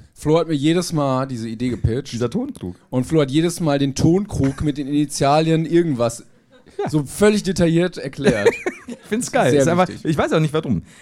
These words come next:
Speaker 2: Ein Riss in der Wand, ein Pförtner mit Sprachfehler, eine Diskothek auf dem Mars,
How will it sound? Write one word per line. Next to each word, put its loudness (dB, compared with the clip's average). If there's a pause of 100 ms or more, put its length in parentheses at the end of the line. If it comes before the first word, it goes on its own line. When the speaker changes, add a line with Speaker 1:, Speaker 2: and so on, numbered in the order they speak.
(120)
Speaker 2:
Ein 6
Riss -2
in -2
der 2
Wand, -4
ein 2
Pförtner 0
mit 0
Sprachfehler, -4 (120)
eine 2
Diskothek -2
auf -2
dem -2
Mars, -8